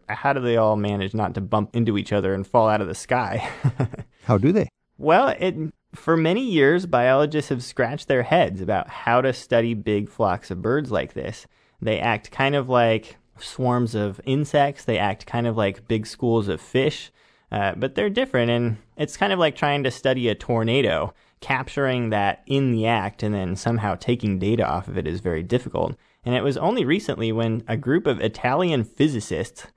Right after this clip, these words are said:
Speaker 1: decided to look at starlings. These guys had virtually never looked at birds in their entire lives. They are mathematicians. And they approached it from a particle physics standpoint and tried to write equations that would describe starling flocks. And they came up with some interesting results where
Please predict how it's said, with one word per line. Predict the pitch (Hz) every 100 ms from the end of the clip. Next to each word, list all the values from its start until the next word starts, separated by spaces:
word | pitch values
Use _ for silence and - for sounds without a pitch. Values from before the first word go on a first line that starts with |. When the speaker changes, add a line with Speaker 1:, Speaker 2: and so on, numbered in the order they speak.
| _ _ -
Speaker 1:
decided | 113 123 131 131
to | 110
look | 104 139
at | -
starlings. | - - 117 127 76 87 110 - _ -
These | 117
guys | 110 120 117
had | 98 85
virtually | 123 120 110
never | 101 107 110 107 98 87 -
looked | 104 117 120 113
at | 95
birds | 104 110 101
in | 98
their | 95
entire | 87 92 110 90
lives. | 90 92 87 76 98
They | 98
are | 87
mathematicians. | 98 110 113 - 92 113 110 - - - _ _ _ _ _ _ -
And | 117 131
they | 208 277
approached | 131 - 147 143 -
it | - -
from | 131 123
a | 101
particle | - - 156 165 131
physics | 107 - 156 160 - - -
standpoint | - - 104 95 - 92 98 113
and | 110
tried | - 123 113
to | 101
write | 101 117 160 -
equations | 113 - 127 147 123 85 80 -
that | - 110
would | 104
describe | 101 - 104 87 78
starling | - 101 76 76
flocks. | 104 92 78 -
And | 113
they | 135
came | 113 302
up | 202
with | 156 139
some | 143
interesting | 147 147 131 139 120
results | 113 104 131 104 - -
where | 104 98